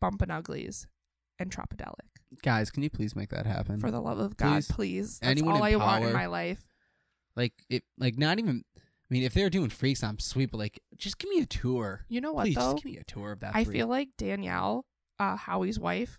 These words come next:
Speaker 1: I feel like she could make that happen. I love Danielle. She always is on Valley Hooligans, you know, talking to us,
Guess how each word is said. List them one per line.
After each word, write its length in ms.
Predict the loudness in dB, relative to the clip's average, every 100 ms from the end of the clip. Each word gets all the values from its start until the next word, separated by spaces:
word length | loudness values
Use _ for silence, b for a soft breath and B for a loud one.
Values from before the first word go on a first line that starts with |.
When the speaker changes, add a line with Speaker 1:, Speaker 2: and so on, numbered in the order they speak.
| -8
Speaker 1:
I 80 | -8
feel 140 | -4 -6
like 120 | -4
she 160 | -6 -4
could 120 | -8
make 180 | -8 -6
that 140 | -6 -4
happen. 460 | -6 -8 -8 -10 b b b 2
I 320 | 4 4 0
love 360 | 0 2 2 0
Danielle. 600 | -4 -4 -4 -2 -2 -4 _
She 320 | -10 -4 -4 -4 0
always 580 | 2 4 2 0 -2 -2
is 240 | -4 -4 -4
on 240 | -4 0
Valley 300 | 0 2 0
Hooligans, 720 | 0 -2 -2 -4 -6 -6 -8 -8
you 80 | -4
know, 140 | -4 -2
talking 360 | -2 -2 -2 -4
to 140 | 0
us, 380 | 2 2 -2